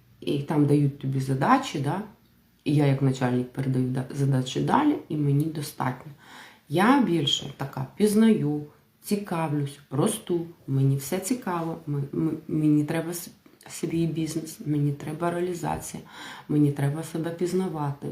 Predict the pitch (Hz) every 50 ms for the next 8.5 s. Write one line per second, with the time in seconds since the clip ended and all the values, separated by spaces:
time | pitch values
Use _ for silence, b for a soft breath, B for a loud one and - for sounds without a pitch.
0 | - - 147 147 147 147 - 165 165 160 - - _ _ _ _ _ _ _ _
1 | _ _ _ _ _ _ _ _ _ _ - - _ _ _ _ _ _ _ _
2 | _ _ _ _ _ _ _ _ - 151 147 147 139 151 139 170 170 170 196 190
3 | 196 196 - 170 - 165 156 151 147 143 143 - - 147 147 143 143 139 - -
4 | - 147 - - 151 147 147 143 147 143 - - - B B B B B B B
5 | - 151 147 143 143 - 165 165 156 151 165 165 - - 170 170 185 190 196 185
6 | 175 165 147 147 143 139 135 - 143 143 143 143 143 156 170 151 156 156 165 165
7 | 160 165 180 175 151 143 139 139 - 143 143 143 143 139 139 160 160 156 156 160
8 | 160 165 170 165 170 - 180 180 180 180